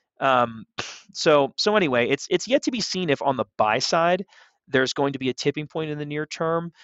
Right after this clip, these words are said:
Price is definitely still the reason why people, um, are leaning into secondhand anyway. Um,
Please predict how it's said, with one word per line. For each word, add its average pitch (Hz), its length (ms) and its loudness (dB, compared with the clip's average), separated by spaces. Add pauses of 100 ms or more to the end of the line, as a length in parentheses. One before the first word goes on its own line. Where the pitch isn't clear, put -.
(220)
Price 160 380 2
is 135 140 -4
definitely 127 440 -2
still 135 280 -4
the 127 100 -6
reason 117 400 -8
why 113 160 -2
people, 113 540 -6 (480)
um, 113 240 0
are 123 120 2
leaning 120 380 -4
into 110 300 -4
secondhand 113 760 -4
anyway. 147 520 -2 (260)
Um, 113 380 0